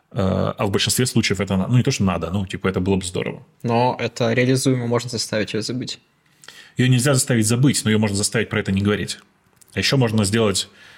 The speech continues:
Speaker 1: другую нейронку, которая контролирует поведение первой. <laughs> Это максимально простая идея, в смысле, тут ничего такого нет. Я напомню, что,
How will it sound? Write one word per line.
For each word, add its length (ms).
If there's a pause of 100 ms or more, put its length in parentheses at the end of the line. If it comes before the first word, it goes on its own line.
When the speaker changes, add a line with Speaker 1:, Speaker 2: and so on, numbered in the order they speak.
(140)
Speaker 1:
другую 580
нейронку, 560
которая 300
контролирует 760
поведение 420
первой. 260 (120)
<laughs> 1200
Это 440
максимально 420
простая 380
идея, 240
в 40
смысле, 340
тут 140
ничего 180
такого 280
нет. 200
Я 120
напомню, 400
что, 440